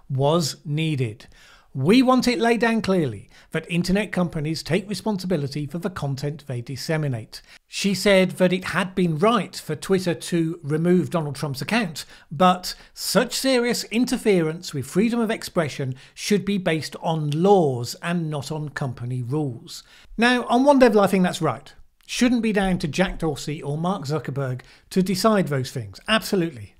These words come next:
On the other hand, I'm not mad keen on the E U doing it either, because laws created by massive unelected bureaucracies about when there can be serious interference with freedom of expression, well, obviously there's no way that could possibly go wrong.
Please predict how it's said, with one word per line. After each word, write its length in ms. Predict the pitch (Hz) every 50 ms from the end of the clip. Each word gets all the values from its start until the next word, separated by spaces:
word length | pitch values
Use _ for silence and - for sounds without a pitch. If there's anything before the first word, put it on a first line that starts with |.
| - - - - _ - _ _ _ _ _ _ -
On 140 | 220 226 220
the 120 | 220 254
other 200 | 302 320 339 302
hand, 260 | 269 302 330 330 294 - - - - -
I'm 100 | 185 240
not 180 | 330 330 311
mad 340 | 262 208 254 254 285 285 -
keen 240 | - 254 247 208 180
on 120 | 170 180
the 260 | 190 220 220 214 - 220
E 60 | 208
U 320 | 202 185 185 175 175 175
doing 280 | 143 170 151 143 143 135
it 100 | 151 -
either, 560 | - 214 226 220 202 160 131 120 110 - - _ _ _ _ _ _ _ _
because 280 | - 196 185 220 202 185
laws 280 | 214 220 214 214 190 185
created 400 | - 202 190 180 175 - 208 185
by 160 | 190 156 143
massive 360 | 147 165 160 - - 180 147 - -
unelected 460 | 190 175 170 165 190 185 - 165 139
bureaucracies 640 | - 160 156 202 226 226 - 208 - 226 220 208 160
about 300 | 151 143 147 156 - 139
when 220 | 131 170 180 175
there 100 | 170 160
can 360 | 160 - - 196 185 180 175 151
be 200 | 170 160 143 - - -
serious 600 | - - - - - 208 226 226 220 208 180 -
interference 560 | - 208 185 185 - 185 196 214 233 233 - -
with 100 | 160 -
freedom 220 | 226 226 220 196
of 80 | 196 185
expression, 540 | 196 185 - - 214 190 - - 240 226 - - - - - - - -
well, 380 | - 349 349 330 294 254 220 208
obviously 300 | 240 247 233 - - 147
there's 180 | 127 127 - 131
no 120 | 151 151
way 200 | 156 151 170 185
that 180 | 208 233 220 185
could 180 | 262 226 -
possibly 460 | - 285 285 247 220 269 240 226 208
go 160 | 190 170 170 156
wrong. 400 | 139 131 131 117 107 110 -